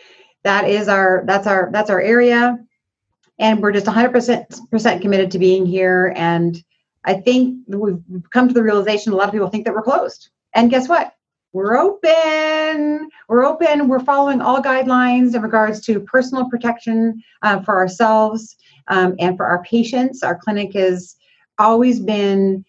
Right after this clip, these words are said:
extremely well cared for and clean environment. We're deep cleaning, we're sanitizing, and we're practicing social distancing here in the clinic. Our clinic is big, so we're very able to keep people separated as we,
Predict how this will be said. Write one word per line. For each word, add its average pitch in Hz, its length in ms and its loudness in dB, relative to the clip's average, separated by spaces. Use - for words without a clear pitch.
extremely 196 1040 0
well 190 300 0
cared 190 420 -2
for 180 320 0
and 170 220 -4
clean 190 200 2
environment. 175 680 2
We're 185 180 0
deep 226 300 0
cleaning, 208 360 0
we're 180 100 2
sanitizing, 185 1080 0
and 175 480 2
we're 180 320 2
practicing 185 420 -4
social 190 300 -4
distancing 214 460 -2
here 202 200 0
in 214 80 0
the 226 60 0
clinic. 226 360 0
Our 180 60 -6
clinic 175 300 0
is 160 120 -6
big, 214 480 2
so 196 220 0
we're 180 160 2
very 202 340 2
able 185 380 2
to 185 200 -2
keep 196 240 -6
people 190 200 -4
separated 190 540 0
as - 160 0
we, 180 180 2